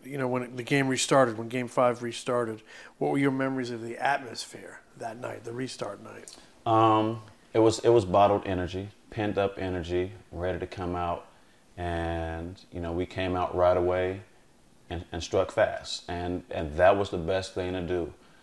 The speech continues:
Speaker 2: Uh, I remember it was Jeff Jenkins that led off that inning. And, you know, we were on, we were in an on-deck circle. And like I said, when we press pause, you, you get to think a lot. You have a lot of things going.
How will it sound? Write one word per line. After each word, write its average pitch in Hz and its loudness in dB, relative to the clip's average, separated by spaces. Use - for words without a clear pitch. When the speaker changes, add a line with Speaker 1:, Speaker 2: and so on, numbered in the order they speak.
Speaker 2:
Uh, 90 -4
I 87 0
remember 92 -2
it - -2
was 82 -2
Jeff 95 -4
Jenkins 101 -6
that 107 -2
led 113 -2
off 117 -8
that 113 -4
inning. 131 -8
And, 92 -4
you 92 -6
know, 90 -2
we 92 0
were 95 0
on, 95 -2
we 95 -4
were 95 0
in 98 -2
an 95 -2
on-deck 101 -2
circle. 85 -6
And 92 -4
like 87 -4
I - -8
said, 85 -2
when 90 -2
we 90 0
press 98 0
pause, 110 4
you, 98 2
you 95 0
get - 2
to - -20
think 135 0
a - 0
lot. - -6
You 92 -2
have 87 -2
a 82 -4
lot 87 2
of 101 -4
things 104 -6
going. 101 -6